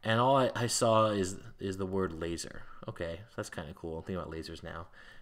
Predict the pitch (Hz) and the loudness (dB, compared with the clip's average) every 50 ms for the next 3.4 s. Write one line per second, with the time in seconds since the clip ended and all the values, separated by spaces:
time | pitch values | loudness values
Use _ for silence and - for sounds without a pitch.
0 | - - - 101 104 113 117 117 113 110 98 - 107 101 98 - 104 101 98 98 | -8 -4 -2 2 4 6 6 8 6 6 4 0 0 0 0 0 0 0 0 0
1 | 92 90 90 90 87 85 - - 90 98 98 - - - - 107 95 - - 104 | 0 0 0 -2 -2 -4 -4 -6 -6 -6 -6 -6 -4 -2 0 0 0 0 -2 -4
2 | 95 90 90 90 87 87 - 92 87 90 95 92 90 - - 92 - - 87 87 | -2 0 0 0 0 0 -2 -4 -4 -2 0 0 0 0 -2 -4 -2 -2 -4 -2
3 | 87 101 98 87 85 82 - | 0 0 0 -2 -2 -6 -12